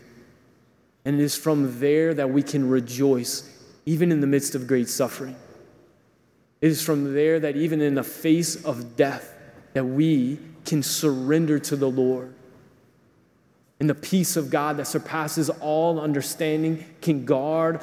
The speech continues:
our minds and our hearts in Christ Jesus.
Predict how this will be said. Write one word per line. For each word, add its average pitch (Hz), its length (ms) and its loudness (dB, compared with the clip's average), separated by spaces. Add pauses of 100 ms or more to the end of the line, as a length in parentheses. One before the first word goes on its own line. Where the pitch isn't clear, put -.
(180)
our 131 140 -2
minds 143 580 0
and 135 80 -2
our 131 80 -4
hearts 135 420 -6
in 127 100 -2
Christ 120 380 -6
Jesus. 120 520 -4